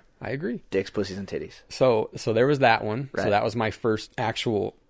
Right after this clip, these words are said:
Speaker 1: conversation that went in the direction that people assume Tinder's built
Speaker 2: Right.
Speaker 1: for.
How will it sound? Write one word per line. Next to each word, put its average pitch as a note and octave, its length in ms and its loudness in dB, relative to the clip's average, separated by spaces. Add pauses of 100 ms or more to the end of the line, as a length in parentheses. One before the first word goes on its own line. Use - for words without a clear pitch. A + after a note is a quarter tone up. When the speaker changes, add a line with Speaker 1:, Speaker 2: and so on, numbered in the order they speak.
Speaker 1:
conversation C3 640 2
that G#2 100 -4
went G2+ 300 -6
in A2 120 -2
the G#2 80 0
direction F#2 520 -2
that F2+ 200 -4
people F#2+ 280 -2
assume F#2 300 -2
Tinder's E2+ 540 -4 (360)
built G2 160 4
Speaker 2:
Right. G2+ 120 6
Speaker 1:
for. E2 200 0